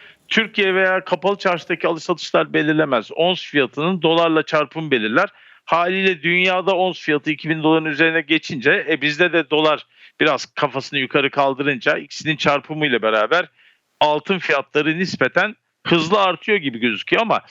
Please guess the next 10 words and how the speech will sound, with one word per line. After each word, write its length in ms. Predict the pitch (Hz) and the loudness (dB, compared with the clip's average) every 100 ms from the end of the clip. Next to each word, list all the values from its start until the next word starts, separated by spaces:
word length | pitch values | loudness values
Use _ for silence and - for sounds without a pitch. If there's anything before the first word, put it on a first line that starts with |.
| _ _ - | _ _ -6
bir 100 | 185 | -2
de 100 | 208 | -2
şöyle 420 | - 226 220 175 | 0 0 2 0
düşünün, 420 | 120 - 120 117 | -4 -10 -8 -4
e, 400 | - 127 120 117 - _ _ - | 0 2 2 0 -6 _ _ -2
mesela 500 | 139 175 165 160 120 | 0 2 2 0 0
borsa 360 | 165 208 - 180 | 0 0 0 0
geçen 340 | 165 196 175 | 0 0 -2
seneden 420 | - 156 151 147 | 0 -2 0 0
beri 280 | 147 165 | 0 0